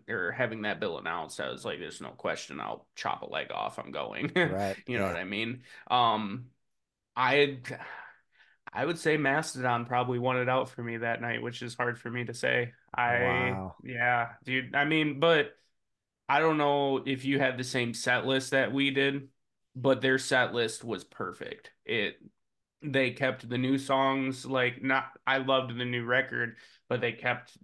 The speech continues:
Speaker 1: the new songs. May-, I think they maybe played three
Speaker 2: Oh, wow.
Speaker 1: across their, like, seventeen song set, something like that. And all of it,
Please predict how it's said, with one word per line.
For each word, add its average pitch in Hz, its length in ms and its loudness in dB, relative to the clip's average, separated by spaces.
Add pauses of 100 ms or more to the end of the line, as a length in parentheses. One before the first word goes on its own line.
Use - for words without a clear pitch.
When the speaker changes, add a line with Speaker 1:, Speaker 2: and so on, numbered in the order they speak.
Speaker 1:
the 120 120 -6
new 123 220 -4
songs. 123 440 -4
May-, 117 220 -6
I 117 100 -2
think 113 220 -10
they 110 100 -4
maybe 110 280 -8
played 110 280 -8
three 117 380 -6 (380)
Speaker 2:
Oh, 110 200 -2
wow. 98 80 -2
Speaker 1:
across 117 380 2
their, 117 220 -2
like, 117 440 -4 (640)
seventeen 117 880 -6
song 117 420 -6
set, 117 400 -2
something 123 420 -4
like 123 280 0
that. 123 360 0 (380)
And 123 340 0
all 123 200 4
of 120 120 -2
it, 120 240 0